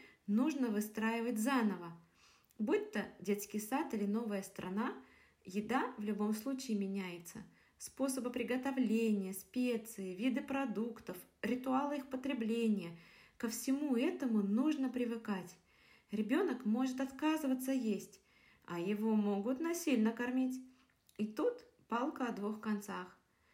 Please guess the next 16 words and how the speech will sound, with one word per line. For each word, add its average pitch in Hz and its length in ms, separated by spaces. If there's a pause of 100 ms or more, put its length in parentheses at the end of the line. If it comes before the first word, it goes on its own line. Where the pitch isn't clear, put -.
(320)
Вы 330 160
в 302 80
новой 226 200
стране 214 480
и 285 40
не 240 120
знаете, 220 400
как 294 180
быть. 247 240 (460)
Заставлять 196 720
себя 277 380
принимать 254 560
новую 214 320
пищу 208 380
или 214 200
нет? 262 300